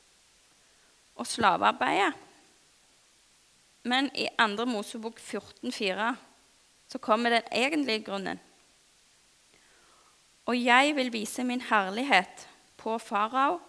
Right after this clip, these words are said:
og hele hans hær, og egypterne skal kjenne at jeg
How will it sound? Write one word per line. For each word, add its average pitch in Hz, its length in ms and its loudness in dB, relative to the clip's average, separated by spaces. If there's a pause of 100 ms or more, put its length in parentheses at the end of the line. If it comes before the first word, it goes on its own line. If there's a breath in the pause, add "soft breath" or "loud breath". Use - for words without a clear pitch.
(120)
og 240 100 -6
hele 226 320 0
hans 220 360 -4
hær, 208 240 -2 (920 soft breath)
og 214 100 -4
egypterne 240 680 -4
skal 226 220 -4
kjenne 208 440 -2 (120)
at - 200 -14
jeg 208 300 0